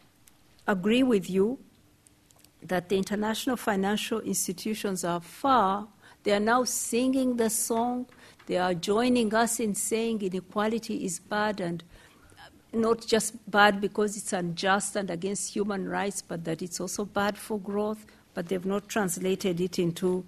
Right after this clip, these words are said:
their practice, either the lending or the policy advice,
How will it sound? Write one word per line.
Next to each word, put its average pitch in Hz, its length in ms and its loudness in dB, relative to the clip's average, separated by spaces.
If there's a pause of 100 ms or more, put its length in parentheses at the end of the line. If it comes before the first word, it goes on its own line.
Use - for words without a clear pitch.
(460)
their 170 140 4
practice, - 800 0 (280)
either 208 260 -2
the 196 160 -2
lending 233 580 0 (160)
or 190 140 -6
the 170 80 -4
policy 185 500 -2
advice, 151 600 -2